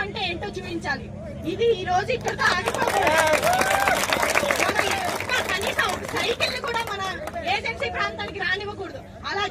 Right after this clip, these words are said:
చేస్తేనే ఈ డిఎస్సీలో మన పోస్టులు మనం సంపాదించుకోగలం. ఎంతమంది కుటుంబాలండి,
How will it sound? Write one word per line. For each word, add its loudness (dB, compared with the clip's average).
చేస్తేనే -4
ఈ 2
డిఎస్సీలో -2
మన -6
పోస్టులు -6
మనం -6
సంపాదించుకోగలం. -4
ఎంతమంది -2
కుటుంబాలండి, 2